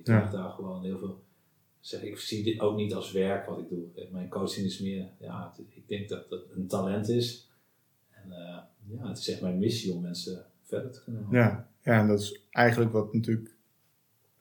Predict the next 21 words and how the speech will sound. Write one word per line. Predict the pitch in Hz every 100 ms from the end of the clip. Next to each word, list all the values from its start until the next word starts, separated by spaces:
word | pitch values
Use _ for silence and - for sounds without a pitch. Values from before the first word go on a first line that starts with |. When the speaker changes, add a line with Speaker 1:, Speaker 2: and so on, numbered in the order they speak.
| _ _ _ _ _ _ _ _
Speaker 2:
om | 120 110
een | 107 101 101 - - - - _ _
rauw | 117 101 104
randje | 104 110 110
te |
raken, | 104 101 - - -
leraren | 110 127 117 92 101
ook | 123
doen. | 101 87 - _ _ _ _ _
Speaker 1:
Honderd | - 113 113
procent, | - - 139
maar | 104 101
kijk, | 110 117
in | 101
de |
kaaswinkel | - 117 123 107 98
was | 98 104
ik | 107
al |
super | 98 104 101
blij. | 95 95 98 98